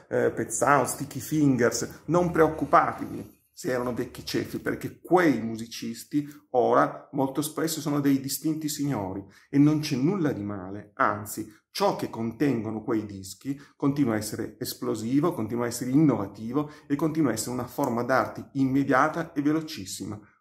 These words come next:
Quindi, se è piaciuta così tanto e funziona ancora oggi e ci fa sobbalzare, ci fa sognare e ci fa desiderare di riascoltarla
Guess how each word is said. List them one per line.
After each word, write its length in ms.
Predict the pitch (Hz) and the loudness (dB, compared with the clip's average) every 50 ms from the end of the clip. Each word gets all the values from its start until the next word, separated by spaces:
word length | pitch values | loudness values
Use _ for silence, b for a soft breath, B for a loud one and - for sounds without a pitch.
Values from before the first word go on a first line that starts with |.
| B _ _ | B _ _
Quindi, 680 | - - 139 110 98 107 107 107 135 147 147 139 - _ _ _ _ _ _ _ _ _ _ _ | 2 4 4 4 4 0 -2 0 0 0 -2 -4 -12 _ _ _ _ _ _ _ _ _ _ _
se 160 | - - 143 135 | -4 0 2 2
è 80 | 131 | 2
piaciuta 460 | 135 143 135 139 - 170 160 165 156 | 2 2 0 0 -2 -2 0 0 0
così 260 | - 135 135 135 135 - | 0 0 0 0 -2 0
tanto 520 | 127 113 101 104 104 - - 113 - - | -2 -4 -4 -4 -8 -10 -10 -12 -6 -2
e 100 | 135 135 | -2 -2
funziona 460 | 135 - 127 127 127 - 165 160 160 | 0 -2 -4 -4 0 2 4 4 4
ancora 340 | 151 143 147 156 143 135 127 | 4 2 2 4 4 4 4
oggi 380 | 113 107 107 104 107 113 - - | 2 2 -2 -4 -6 -8 -2 -2
e 120 | 139 139 | -2 0
ci 120 | - 147 | 0 -2
fa 140 | 143 - 156 | -2 0 -2
sobbalzare, 680 | 147 - 175 156 143 147 156 147 - - 151 131 - - | 0 0 0 2 4 4 2 2 2 2 2 2 2 0
ci 140 | - 180 165 | -4 -8 -4
fa 160 | - 139 139 | -4 -4 -4
sognare 840 | - - 143 143 147 151 143 123 110 107 110 104 - - - _ _ | 0 2 4 4 6 6 6 4 4 0 -2 -6 -10 -14 -18 _ _
e 120 | - 135 | -8 -4
ci 100 | - 156 | -4 0
fa 160 | 151 156 135 | 2 2 0
desiderare 840 | 120 120 135 135 135 147 135 151 156 151 143 127 113 107 110 113 113 | 2 2 2 2 2 4 4 6 6 8 6 6 4 2 0 -4 -6
di 80 | 117 | -4
riascoltarla 1040 | 131 135 131 131 - 165 160 156 156 156 151 151 156 170 180 165 - - - _ | -4 -4 -4 -2 -2 -4 -4 0 2 4 4 4 4 2 -2 -4 -6 -10 -14 _